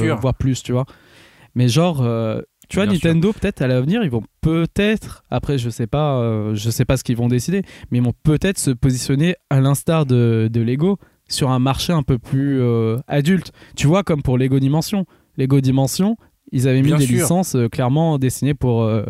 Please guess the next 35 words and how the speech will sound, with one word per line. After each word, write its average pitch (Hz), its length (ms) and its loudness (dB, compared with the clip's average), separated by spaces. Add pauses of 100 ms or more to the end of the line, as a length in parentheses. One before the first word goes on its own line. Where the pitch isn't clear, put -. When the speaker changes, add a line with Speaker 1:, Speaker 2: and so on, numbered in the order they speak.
(560)
Speaker 1:
Ouais, 139 280 0
Speaker 2:
pour, 135 120 2
Speaker 1:
ouais. 113 120 2
Speaker 2:
euh, 107 480 0
pour - 120 -4
les 110 80 0
jeunes 117 220 0
adultes. 143 200 -2
Speaker 1:
C'était 127 120 -2
pour 113 140 -4
les 113 80 0
trentenaires 123 500 -2
Speaker 2:
Voilà. 135 160 2
Speaker 1:
minimum, 135 320 0
quoi. 104 180 -2
Speaker 2:
T'as 87 60 -4
Speaker 1:
C'était 131 240 -2
Speaker 2:
compris. 123 280 -2 (500)
Speaker 1:
Scooby-Doo 117 560 -2
et 127 80 0
compagnie. 123 440 -4 (360)
Mais 110 160 0
imagine, 156 500 -2
parce 120 160 -2
que 113 100 -2
du 101 180 -2
coup, 196 180 -4
en 113 120 -2
fait, 90 200 -8
je - 40 -10
suis - 100 -8
en 92 60 -4
train - 140 -6
de 95 60 -4
réfléchir. 101 720 -4